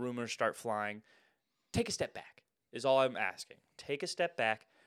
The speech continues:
We need to look at the big, bigger picture and not just be like, "Oh, he's won a Super Bowl. He's gonna be great.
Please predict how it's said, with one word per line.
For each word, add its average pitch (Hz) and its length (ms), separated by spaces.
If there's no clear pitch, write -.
We 117 60
need 113 80
to 107 80
look 110 160
at 120 60
the 127 60
big, 123 240
bigger 127 220
picture 113 540
and 110 200
not 117 280
just - 260
be 120 120
like, 104 260
"Oh, 139 160
he's 104 120
won 123 140
a 120 60
Super 196 260
Bowl. 92 320
He's 175 180
gonna 117 160
be 107 120
great. 180 560